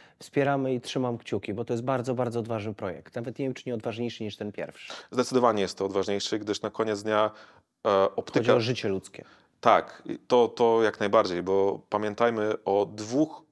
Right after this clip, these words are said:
Speaker 2: na koniec chcę wszystkich zostawić z takimi dwoma liczbami, które zawsze pokazuję w swoich prezentacjach. Pierwsza, czterdzieści jeden milionów osób rocznie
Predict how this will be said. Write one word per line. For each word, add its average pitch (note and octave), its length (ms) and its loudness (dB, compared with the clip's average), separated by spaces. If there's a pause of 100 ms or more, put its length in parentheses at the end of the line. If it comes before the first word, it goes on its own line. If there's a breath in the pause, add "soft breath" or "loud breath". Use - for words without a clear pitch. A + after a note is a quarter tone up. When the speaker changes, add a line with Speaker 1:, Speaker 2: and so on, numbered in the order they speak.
(160)
Speaker 2:
na C#3+ 180 -2
koniec F#3 240 2
chcę D#3+ 280 4 (240)
wszystkich - 320 -6
zostawić B2 380 2
z - 60 -8
takimi B2 260 -4
dwoma B2 280 2
liczbami, G#2+ 520 2 (320 loud breath)
które G#2+ 520 2
zawsze A2 320 -4
pokazuję G2+ 400 -2
w - 40 -2
swoich - 260 -2
prezentacjach. F#2 680 -4 (180)
Pierwsza, C#3 380 2 (200 loud breath)
czterdzieści - 600 -6
jeden A2+ 300 -2
milionów G#2+ 540 -2
osób - 340 -6
rocznie A2 440 -2